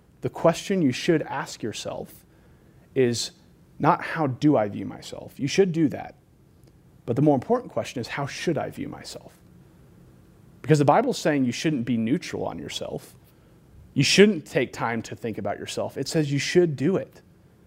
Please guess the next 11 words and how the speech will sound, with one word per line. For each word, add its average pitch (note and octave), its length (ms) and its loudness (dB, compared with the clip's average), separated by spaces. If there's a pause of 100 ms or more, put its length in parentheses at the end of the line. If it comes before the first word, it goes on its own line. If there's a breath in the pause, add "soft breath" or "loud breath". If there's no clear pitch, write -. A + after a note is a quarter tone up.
(1300)
But C#3 100 4
the D3 60 -4
question A3 540 2
there G#2 180 0
is, - 240 -6 (880)
what C3+ 120 2
am F#3+ 80 4
I F#3 80 2
comparing D#3 360 0
myself - 360 -10
to? - 200 -14